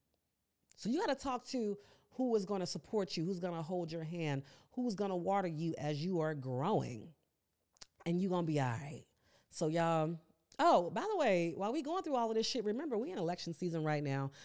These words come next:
This is another reason y'all should really be going after what the hell y'all want. Donald Trump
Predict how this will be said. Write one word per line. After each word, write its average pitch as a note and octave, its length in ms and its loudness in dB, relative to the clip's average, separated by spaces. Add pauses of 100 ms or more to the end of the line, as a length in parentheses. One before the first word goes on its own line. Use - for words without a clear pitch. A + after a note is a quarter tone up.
(120)
This D4 100 0
is D4+ 100 2
another B3+ 360 6
reason E3+ 340 0
y'all E3 240 0
should F3+ 220 -2
really F#3 240 0
be E3+ 140 0
going D#3+ 340 0
after F3 180 -4
what E3+ 180 -2
the D3 80 -4
hell F3 220 -2
y'all D#3+ 260 0
want. D#3+ 280 -2
Donald C4+ 320 -2
Trump A#3 340 -2